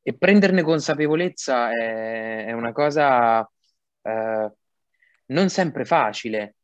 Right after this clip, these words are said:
Quindi per me questa canzone è anche, eh, uno scambio con, con chi l'ascolterà, no?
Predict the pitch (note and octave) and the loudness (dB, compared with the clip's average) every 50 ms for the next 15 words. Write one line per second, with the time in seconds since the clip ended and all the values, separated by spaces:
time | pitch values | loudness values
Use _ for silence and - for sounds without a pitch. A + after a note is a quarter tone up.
0 | _ _ _ _ - E3+ E3+ D3+ B2+ A#2+ C3 C3 D#3+ F3 E3 - C#3+ - - C3 | _ _ _ _ -6 -4 -2 -2 0 0 0 0 0 -2 -2 -2 -4 -2 0 -2
1 | A2+ B2 A#2+ A#2+ A#2 - D#3+ D#3+ C#3+ A#2+ A2+ A2+ A#2+ A#2+ A#2 A#2+ - C3 A#2+ A2+ | 0 0 -2 -4 -4 -4 -4 -4 -2 -2 -2 -2 -2 -4 -6 -4 -2 0 0 0
2 | A2 - _ _ _ _ _ - - A2+ A2+ A2 A2 A2 A2 G#2+ A#2 A#2+ A#2 A#2 | 0 -4 _ _ _ _ _ -10 -6 -4 -4 -2 -2 -4 -4 -6 -6 -8 -8 -10
3 | A2 - - - D3+ D#3 D3+ C3+ B2 A#2 G#2+ A2 A#2 A2+ A2+ G#2+ - - A#2+ A2+ | -10 -8 -2 -2 0 0 0 0 0 0 0 -2 -4 -4 -4 -6 -8 -6 -6 -6
4 | G#2+ - C3+ B2 A#2 A2+ A2 A2 A2 A2 G#2+ G#2+ G#2+ - - - B2 A2 G#2 - | -4 -2 0 0 2 2 2 2 2 2 2 0 0 -2 -2 -4 -4 -4 -2 0
5 | A#2+ A#2+ C#3 C3 A2+ G2+ - _ _ _ - A2+ B2 C3+ C#3 C#3 _ | 0 2 2 0 0 -2 -6 _ _ _ -6 -4 -4 -4 -4 -6 _